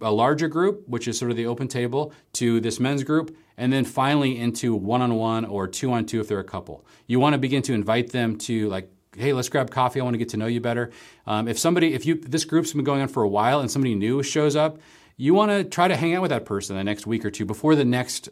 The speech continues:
uh, men's or women's group, um, because you wanna get to know them a little bit better. You wanna figure out really what their story is.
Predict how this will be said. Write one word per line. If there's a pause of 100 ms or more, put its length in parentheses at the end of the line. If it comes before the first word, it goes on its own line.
uh,
men's
or
women's
group, (300)
um,
because
you
wanna
get
to
know
them
a
little
bit
better.
You
wanna
figure
out
really
what
their
story
is.